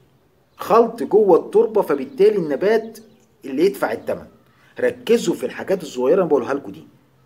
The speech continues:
الصغننات دي بقولها لكم. اتفقنا؟ بعد الثلاث سنين ربيت النبات بتاعي تربية كويسة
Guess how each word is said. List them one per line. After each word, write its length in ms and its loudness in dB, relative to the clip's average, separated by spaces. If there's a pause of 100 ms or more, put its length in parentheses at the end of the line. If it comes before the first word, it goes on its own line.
الصغننات 600 -4
دي 100 -12
بقولها 280 -2
لكم. 180 -20 (1200)
اتفقنا؟ 520 -2 (760)
بعد 340 4
الثلاث 460 -2
سنين 480 -2 (580)
ربيت 520 2
النبات 280 -2 (100)
بتاعي 220 0
تربية 300 0
كويسة 540 0